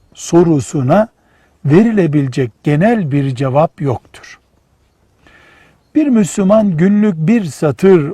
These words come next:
okuyabilir. Bu onun için yeterli olabilir. Onun durumu buna müsaittir. Ancak o kadarını hazmedebiliyordur. Öbür Müslüman bir sahife okur, öbür Müslüman on sayfa okur,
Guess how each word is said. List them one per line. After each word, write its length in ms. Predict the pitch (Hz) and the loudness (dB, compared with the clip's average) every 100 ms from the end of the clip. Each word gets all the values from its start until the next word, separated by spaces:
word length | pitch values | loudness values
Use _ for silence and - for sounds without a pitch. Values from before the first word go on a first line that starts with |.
| - | -8
okuyabilir. 840 | 147 123 147 127 117 113 117 - _ _ _ _ | -8 -4 0 0 -2 -6 -8 -10 _ _ _ _
Bu 160 | 160 180 | 0 2
onun 200 | 180 165 | 2 -2
için 300 | 147 - 147 | -4 -4 -2
yeterli 460 | 135 120 139 127 | -2 -2 -2 0
olabilir. 640 | 127 123 120 113 113 113 143 - | -2 -4 -6 -6 -8 -10 -14 -6
Onun 380 | 151 170 175 143 | -2 -2 -2 -4
durumu 400 | 147 147 147 131 | -2 -2 -4 -6
buna 200 | 135 135 | -6 -6
müsaittir. 920 | 131 - 131 123 120 - - 107 - _ _ _ _ _ _ _ _ _ _ | -8 -6 -4 -4 -6 -10 -10 -10 -12 _ _ _ _ _ _ _ _ _ _
Ancak 460 | - 180 175 165 170 - | 0 2 2 0 -2 -4
o 100 | 185 | -4
kadarını 460 | 156 190 165 160 160 | 0 0 2 0 0
hazmedebiliyordur. 1120 | 147 143 135 135 131 120 123 120 110 117 - _ _ _ _ - | 0 -2 -2 -2 -2 -2 -4 -4 -6 -10 -14 _ _ _ _ -4
Öbür 260 | 170 233 285 | 0 2 2
Müslüman 680 | 240 214 - 185 180 180 | 0 -2 -4 -4 -2 -2
bir 100 | 160 | -2
sahife 600 | 143 - 151 131 131 117 | -4 2 4 4 0 -4
okur, 500 | 165 131 117 127 127 _ _ _ 135 | -2 -2 -4 -8 -10 _ _ _ -6
öbür 260 | 131 170 | -2 -2
Müslüman 640 | 170 147 139 - 143 139 170 | 0 -2 -4 -4 -4 -4 -4
on 220 | 175 147 | 0 0
sayfa 500 | 143 - 131 123 120 | 0 -2 -2 -2 -6
okur, 340 | 135 117 - | -8 -8 -8